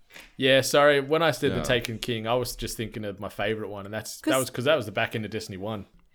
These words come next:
Speaker 3: In regards to replayability, what they did with that is there's actually multiple ways that you can complete that raid. So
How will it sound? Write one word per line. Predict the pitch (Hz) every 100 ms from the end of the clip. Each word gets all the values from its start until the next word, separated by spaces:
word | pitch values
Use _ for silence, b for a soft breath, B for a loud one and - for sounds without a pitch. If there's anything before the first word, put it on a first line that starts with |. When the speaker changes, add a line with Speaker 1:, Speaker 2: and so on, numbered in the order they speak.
| _
Speaker 3:
In | - 339
regards | 370 277 247 240 -
to | 240
replayability, | 226 226 214 160 180 370 - - 123 160 214
what | 302
they | 302
did | 240 208
with | 180 170
that | 240 277 -
is | 185
there's | 208 202
actually | 277 - 240
multiple | 190 196 208 185 170
ways | 180 180
that | -
you | 180
can | -
complete | 139 - 214 226 -
that | 160 98
raid. | 113 90 -
So | - 185 165 160